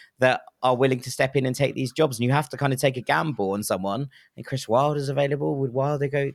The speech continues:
to, to Leeds? I don't know. You know, there's, there's that kind of <laughs> Yorkshire rivalries kicking around there. So, yeah, it, it's all a bit uncomfortable. So I, I don't know if this is the case, but maybe,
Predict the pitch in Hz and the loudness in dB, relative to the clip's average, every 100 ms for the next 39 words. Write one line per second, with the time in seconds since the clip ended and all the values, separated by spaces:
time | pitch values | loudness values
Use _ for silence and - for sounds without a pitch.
0 | - 147 135 127 _ - 123 131 151 156 | -6 2 2 2 _ -8 -4 0 0 -2
1 | - 120 123 98 117 135 156 147 - - | -4 0 0 0 0 2 2 0 -6 -20
2 | - _ - 123 123 123 - 123 113 117 | -20 _ -2 0 2 2 2 2 2 2
3 | 135 127 - - 135 117 - 110 117 143 | 2 0 -2 -2 2 2 0 2 4 4
4 | 131 139 131 - 139 135 135 139 143 135 | 2 0 0 2 0 2 4 4 2 2
5 | 120 135 160 156 151 143 135 - - - | 4 4 4 2 4 4 2 -10 -14 -16
6 | - _ 170 190 135 151 147 165 180 190 | -18 _ 4 6 4 2 -2 -2 0 0
7 | 170 160 - - 147 147 151 135 113 104 | 2 0 -2 -2 -2 0 -2 -4 -2 -2
8 | 120 123 95 131 151 123 113 101 101 98 | 2 2 4 2 2 2 2 2 2 -4
9 | 104 - - 98 101 - 107 104 117 120 | -8 -10 -4 -2 -2 -2 -4 0 0 0
10 | 90 92 | -4 -12